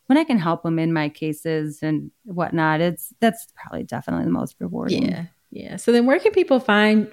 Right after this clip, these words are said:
Speaker 2: find you, find your book?
Speaker 1: So the best place to find me is gina mundy dot com, G I N A M U N D Y. And it'll have links then to where you can find my book.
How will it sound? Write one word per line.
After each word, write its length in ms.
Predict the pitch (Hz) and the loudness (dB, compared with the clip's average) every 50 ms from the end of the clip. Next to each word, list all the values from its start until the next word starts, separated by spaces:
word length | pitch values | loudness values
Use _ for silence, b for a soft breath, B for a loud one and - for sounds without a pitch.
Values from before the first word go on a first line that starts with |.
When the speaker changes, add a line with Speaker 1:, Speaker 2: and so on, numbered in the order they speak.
| _ - | _ -2
Speaker 2:
find 280 | 202 196 202 202 196 | 0 2 2 2 2
you, 160 | 185 196 190 | 2 2 0
find 280 | 185 - 190 180 180 170 | 0 0 0 0 0 0
your 100 | 170 156 | 0 -2
book? 360 | 156 156 151 - - - - _ - _ _ _ | -2 -2 -4 -4 -4 -10 -20 _ -20 _ _ _
Speaker 1:
So 320 | - - 240 226 208 196 190 | -2 2 4 4 4 4 2
the 140 | 170 214 180 | 0 0 2
best 360 | - 214 247 247 - - _ | 2 2 0 0 -4 -14 _
place 300 | - - 202 185 185 185 | -8 -4 -2 -2 -2 -2
to 80 | - 175 | -6 -10
find 400 | - - 170 165 170 170 160 147 | -6 -4 -2 0 0 0 0 0
me 300 | 165 160 160 156 156 156 | 0 2 2 2 2 0
is 460 | - - - 156 147 147 147 147 - - - 196 | -2 -4 -6 -4 -4 -4 -4 -8 -10 -12 -12 -12
gina 440 | 160 - - 185 180 185 185 190 185 | -10 -4 0 2 2 4 4 2 2
mundy 600 | 175 170 165 165 180 165 202 208 220 233 262 269 262 _ _ _ _ _ _ _ | 2 2 2 2 2 2 2 0 2 2 0 0 -2 _ _ _ _ _ _ _
dot 240 | - 160 - - - | -4 -4 -4 -4 -6
com, 560 | - - 156 156 156 160 185 226 240 226 190 | -12 -8 -4 -2 -2 0 2 2 2 0 -2
G 420 | 156 - - 185 185 185 196 208 - | -4 -6 -2 0 2 2 2 0 0
I 200 | - 170 170 165 - | -2 -2 -2 -2 -2
N 280 | - 165 170 165 151 - | -2 -2 0 0 -2 -2
A 480 | - 175 175 185 196 214 220 226 - - - | -2 -2 0 2 2 2 0 0 -2 -6 -6
M 200 | - 175 175 170 170 | -2 0 0 2 2
U 160 | 170 170 165 | 2 2 0
N 340 | - 170 170 165 170 170 156 | 0 0 0 2 2 0 0
D 200 | - 170 160 156 | 0 -2 -2 -2
Y. 480 | 143 151 156 160 160 165 175 196 202 190 B B B B B B B B | 0 0 0 2 2 2 0 0 -2 -4 B B B B B B B B
And 360 | B 185 196 185 180 180 180 - | B 0 2 4 4 2 2 0
it'll 280 | - - 180 196 190 180 | 0 0 2 2 2 2
have 340 | 175 190 175 170 160 156 | 0 0 0 0 0 0
links 380 | 170 170 175 170 165 - - - - | -2 0 0 2 0 -2 -4 -6 -4
then 380 | 165 160 156 156 156 156 151 151 - | -2 0 0 2 2 0 0 -2 -6
to 280 | - - 170 160 160 156 | -8 -6 -4 -2 -2 0
where 140 | 156 165 160 | 0 0 0
you 140 | 160 156 156 | 0 0 -2
can 180 | - 175 170 160 | -2 -2 -4 -4
find 340 | - 151 143 151 175 185 - - | -4 -4 -2 0 -2 -2 -2 -2
my 140 | 208 208 | -2 -2
book. 320 | 208 202 226 226 233 233 | 0 0 0 0 0 -2